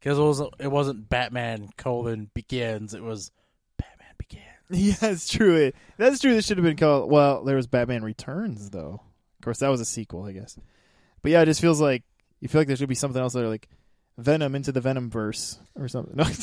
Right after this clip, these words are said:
Speaker 1: I never really liked Batman Returns as a title. 'Cause he didn't, he wasn't coming back from anything. He just
Speaker 2: Well, he returned to the-, to, to theaters, Dakota.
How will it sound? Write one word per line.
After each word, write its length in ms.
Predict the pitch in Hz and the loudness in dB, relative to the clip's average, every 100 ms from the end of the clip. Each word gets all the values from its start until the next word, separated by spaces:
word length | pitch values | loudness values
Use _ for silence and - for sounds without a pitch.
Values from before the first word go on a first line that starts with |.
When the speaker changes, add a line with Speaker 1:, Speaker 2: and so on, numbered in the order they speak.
| - - - - - | -12 -14 -16 -20 -6
Speaker 1:
I 60 | 160 | 0
never 220 | 226 220 | 0 2
really 180 | 226 220 | 4 6
liked 320 | 190 202 160 | 4 2 2
Batman 380 | 131 131 123 127 | 2 2 2 0
Returns 420 | 120 - 127 127 | -2 -4 -4 -4
as 80 | 107 | -6
a 80 | 110 | -8
title. 400 | - 120 117 107 _ _ _ _ _ _ _ _ | -4 -4 -4 -8 _ _ _ _ _ _ _ _
'Cause 120 | - 156 | -4 0
he 100 | 175 | 4
didn't, 320 | 180 160 - | 2 2 -6
he 140 | 127 170 | 2 6
wasn't 260 | 202 185 | 6 4
coming 180 | 180 180 | 2 2
back 200 | 165 185 | 2 0
from 160 | - 143 | 0 0
anything. 380 | 123 113 110 104 | 0 0 -4 -6
He 100 | 127 | -8
just 340 | 127 - - | -8 -10 -6
Speaker 2:
Well, 60 | 190 | 0
he 100 | 220 | 2
returned 400 | 226 202 226 208 | 2 2 2 2
to 60 | 156 | 0
the-, 300 | 254 302 123 | 0 0 -4
to, 300 | - - 254 | -8 -6 -2
to 180 | - | 2
theaters, 680 | 180 277 277 123 107 - - - | 2 4 2 0 -4 -10 -14 -12
Dakota. 460 | 127 135 127 156 | -6 -4 -2 -4